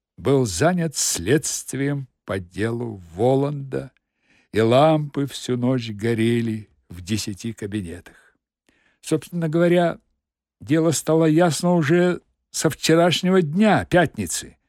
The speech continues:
когда пришлось закрыть варьете вследствие исчезновения его администрации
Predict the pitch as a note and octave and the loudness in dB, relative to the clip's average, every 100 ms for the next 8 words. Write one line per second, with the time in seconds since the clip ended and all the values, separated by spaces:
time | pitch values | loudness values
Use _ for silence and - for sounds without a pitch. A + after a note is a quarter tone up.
0 | _ _ _ _ _ - F#2+ C3 C3 C3+ | _ _ _ _ _ -10 0 2 2 0
1 | A#2+ D3+ D#3 G2+ D#3+ - - E3+ F#3+ - | 2 2 2 2 0 0 0 2 2 0
2 | - G#2 A#2+ A#2+ A#2 - G3 A3 - - | -4 -2 0 0 -2 0 2 2 -2 -2
3 | D#3 F3 - D#3+ D#3 C#3 - D3 C#3+ C3+ | 0 0 -2 0 0 -4 -6 -4 -4 -2
4 | C3+ B2+ F#3+ F3+ C#3+ C3+ B2 C3 A#2+ G2+ | 0 2 2 2 0 0 0 0 -2 -4
5 | A2 G#2+ - - F#3+ G#3 - A#3+ A#3+ | -8 -8 -6 0 2 2 -2 -2 -2